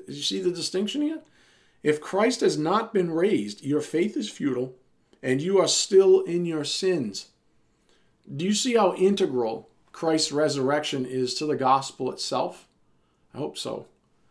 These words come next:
The Bible clearly states that without the resurrection, we'd be stuck in our sins.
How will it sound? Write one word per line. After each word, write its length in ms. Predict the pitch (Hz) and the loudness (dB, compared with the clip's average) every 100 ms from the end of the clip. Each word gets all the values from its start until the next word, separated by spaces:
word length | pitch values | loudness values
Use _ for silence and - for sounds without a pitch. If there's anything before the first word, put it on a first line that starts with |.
| _ _ _ _ _ - | _ _ _ _ _ -8
The 80 | 139 | -2
Bible 380 | 147 196 254 202 | 2 2 2 -2
clearly 500 | - 190 208 202 160 | 0 2 4 6 4
states 420 | - 156 135 - | 2 0 0 -2
that 280 | 123 127 - - _ - | -4 -4 -8 -20 _ -10
without 480 | 139 151 147 185 202 | -4 0 4 4 2
the 80 | 175 | 0
resurrection, 840 | 165 143 135 143 143 - 117 117 - | 0 0 0 0 -2 -4 -8 -10 -6
we'd 280 | 127 131 123 | -4 -2 -4
be 120 | 117 | -6
stuck 440 | - - - - | -4 -4 -4 -4
in 80 | 143 | -6
our 140 | 123 113 | -6 -8
sins. 600 | - 139 113 104 - | -8 -6 -8 -10 -14